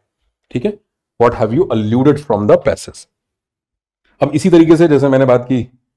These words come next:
आपके पास पैरोनिम्स भी हैं।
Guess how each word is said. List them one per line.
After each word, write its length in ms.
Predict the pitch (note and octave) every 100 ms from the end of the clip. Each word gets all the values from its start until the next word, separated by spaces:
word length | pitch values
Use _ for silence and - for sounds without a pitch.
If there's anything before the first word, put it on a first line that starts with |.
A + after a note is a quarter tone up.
| _ _ _ -
आपके 240 | A2 A2
पास 520 | G#2 G2+ G2+ - - _ _ _ _ _ _ _ _ _ _ _ _ _ _ _ _
पैरोनिम्स 500 | C3 D3 F3+ F3+ E3+
भी 140 | D#3+ D#3
हैं। 280 | D3+ -